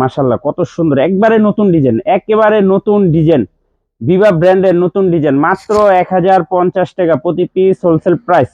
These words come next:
খুবই সুন্দর ড্রেস, কাপড় কোয়ালিটি মাশাআল্লাহ অনেক ভালো, আশি আশি সুতার কাপড়। যার যার লাগবে খা-, খালি যোগাযোগ করবেন। দেখেন ড্রেস দেখেন, মাশাআল্লাহ অনেক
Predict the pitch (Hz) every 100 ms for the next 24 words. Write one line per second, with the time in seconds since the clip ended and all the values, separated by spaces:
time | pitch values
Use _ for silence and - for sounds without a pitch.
0 | _ 180 208 - 240 220 156 143 - _
1 | _ _ _ - 170 - 185 - 175 170
2 | 175 165 - 165 160 180 156 151 165 151
3 | 151 156 151 139 151 160 151 156 170 190
4 | - _ _ _ - - 139 151 151 165
5 | 170 160 185 226 _ _ - 135 - 147
6 | 147 151 156 160 165 160 123 107 90 _
7 | - - - 403 403 403 - _ _ _
8 | _ - 113 123 110 104 143 175 139 127
9 | 123 120 123 139 123 120 156